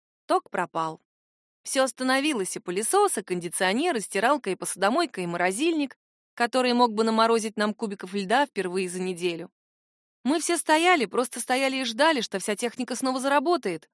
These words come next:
Мама гипнотизировала посудомойку, я не выпускала из рук пылесос. Минут через пятнадцать я сдалась и убрала его обратно.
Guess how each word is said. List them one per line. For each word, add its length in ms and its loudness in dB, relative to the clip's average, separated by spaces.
Мама 320 4
гипнотизировала 800 -2
посудомойку, 800 0
я 200 0
не 100 0
выпускала 500 0
из 140 -2
рук 180 -2
пылесос. 600 -2
Минут 280 0
через 260 -4
пятнадцать 640 -2
я 200 0
сдалась 560 0
и 100 -2
убрала 300 2
его 220 2
обратно. 500 -2